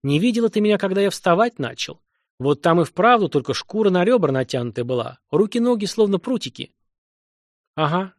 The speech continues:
а ты все еще с железками прыгаешь", тут же подхватила Наталья. "Не, чтобы поесть да полежать малость. Хоть так бы малость мясца нагулял".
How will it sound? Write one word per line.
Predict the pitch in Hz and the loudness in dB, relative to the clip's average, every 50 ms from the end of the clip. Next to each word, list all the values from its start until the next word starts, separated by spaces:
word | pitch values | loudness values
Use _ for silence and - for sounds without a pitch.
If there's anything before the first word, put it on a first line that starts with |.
| _ _ | _ _
а | _ 143 139 | _ -4 -2
ты | - 208 | -2 -4
все | - - - 202 | -4 -4 -4 -4
еще | 185 - - 185 | -4 -2 -2 -2
с | |
железками | 160 160 170 156 156 147 - - 156 143 | -2 -2 0 0 0 -2 -2 -4 -6 -6
прыгаешь", | 139 - 151 151 143 135 139 143 - - - - _ | -4 -4 -4 -4 -4 -4 -8 -10 -12 -16 -18 -10 _
тут | - 143 139 | -2 -2 0
же | 131 143 | 0 -4
подхватила | - 143 - - 139 135 131 - - 127 123 123 | -4 -6 -8 -4 -2 -2 -2 0 -2 -2 -2 -2
Наталья. | 131 143 143 - 123 107 113 - - - _ _ _ _ _ _ _ _ _ _ | -2 -4 -4 -4 -8 -8 -8 -12 -16 -18 _ _ _ _ _ _ _ _ _ _
"Не, | 208 285 | -4 -4
чтобы | 285 - - - 151 135 | -4 -2 -2 -2 -2 0
поесть | - 151 131 127 147 220 254 202 151 | 2 0 0 2 2 0 0 0 -2
да | 135 | -4
полежать | 120 - 127 120 113 104 139 180 180 - | -4 -2 -4 -4 -2 -2 -2 -2 -2 -4
малость. | - 170 170 170 165 151 - - - _ _ _ _ _ _ _ _ | -6 -4 -4 -4 -6 -8 -12 -18 -20 _ _ _ _ _ _ _ _
Хоть | _ - 277 - - | _ -4 -4 -4 -2
так | _ 180 185 214 202 | _ 0 0 2 2
бы | 196 180 | 2 2
малость | 165 151 139 127 - - | 4 2 2 2 0 -2
мясца | 156 165 156 - - - 135 | -4 -6 -6 -6 -4 -4 -4
нагулял". | 127 127 120 135 135 127 113 131 - | -2 -2 -2 0 0 0 -2 -4 -8